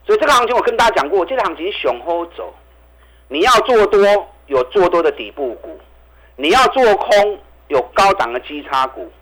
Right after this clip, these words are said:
两边多空都可以做。就看你会向走不向走呢？你也不向走，你就按那走拢 K K，不然来找林和燕。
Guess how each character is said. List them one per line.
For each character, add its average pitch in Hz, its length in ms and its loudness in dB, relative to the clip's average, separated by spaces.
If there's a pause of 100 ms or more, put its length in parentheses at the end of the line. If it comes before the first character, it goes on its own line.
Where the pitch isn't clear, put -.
(460)
两 175 320 0
边 240 300 0
多 226 240 4
空 220 180 0
都 214 140 2
可 202 140 0
以 131 160 -6
做。 117 320 -6 (360)
就 147 80 -2
看 226 200 0
你 233 60 -4
会 147 160 -8
向 185 200 -6
走 117 140 -8
不 110 140 -10
向 143 240 -8
走 92 220 -18
呢？ 87 80 -20 (680)
你 - 100 -4
也 143 140 4
不 160 200 2
向 185 240 2
走， 101 320 -4 (800)
你 202 120 2
就 180 100 6
按 180 180 2
那 180 140 4
走 143 120 -2
拢 127 180 0
K 98 220 -14
K， - 300 -18 (920)
不 196 60 0
然 202 100 2
来 190 80 0
找 175 120 2
林 147 160 -4
和 151 60 2
燕。 160 280 -2